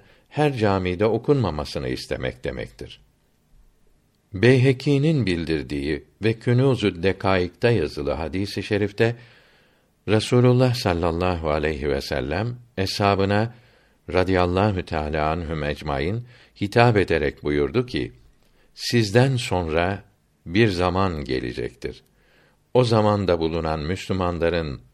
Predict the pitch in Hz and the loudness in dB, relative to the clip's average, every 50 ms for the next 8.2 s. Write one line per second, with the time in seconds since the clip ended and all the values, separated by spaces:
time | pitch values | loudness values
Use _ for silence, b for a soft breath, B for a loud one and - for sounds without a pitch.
0 | _ _ _ _ _ _ 117 135 143 131 110 92 - - - - 90 80 - 85 | _ _ _ _ _ _ 0 0 2 0 0 -2 -6 -8 -6 -4 -4 -2 -2 -4
1 | 78 67 69 67 67 65 67 65 62 b b b b b b b b b b 110 | -4 -2 -2 -2 -2 0 -2 -4 -6 b b b b b b b b b b 0
2 | 120 135 135 127 - 101 101 - - 107 98 101 95 95 90 92 90 90 101 110 | 0 2 0 0 -2 -2 -2 -2 -2 0 0 2 2 2 0 0 0 2 0 0
3 | 120 120 b b b b b b b _ _ _ - 95 104 104 87 98 104 87 | 0 -2 b b b b b b b _ _ _ -4 0 0 2 2 2 0 -2
4 | 78 82 85 92 90 87 82 82 95 98 92 71 - - 62 - - - _ _ | -4 -4 -4 -4 -2 -2 -2 0 2 2 2 0 -4 -8 -10 -10 -12 -16 _ _
5 | _ _ _ _ _ _ _ _ _ _ _ _ _ _ 143 170 156 110 92 78 | _ _ _ _ _ _ _ _ _ _ _ _ _ _ 0 2 2 2 0 -2
6 | 82 82 76 - 104 82 - - 73 69 85 101 - b b b b b b b | -4 -4 -4 -6 -6 -6 -4 -4 -2 -2 -2 -4 -6 b b b b b b b
7 | b b - 110 110 98 110 110 107 104 101 107 120 127 104 82 67 65 67 64 | b b 0 2 2 4 4 2 2 2 0 0 2 2 2 0 0 0 -2 -2
8 | 62 - - | -2 -6 -8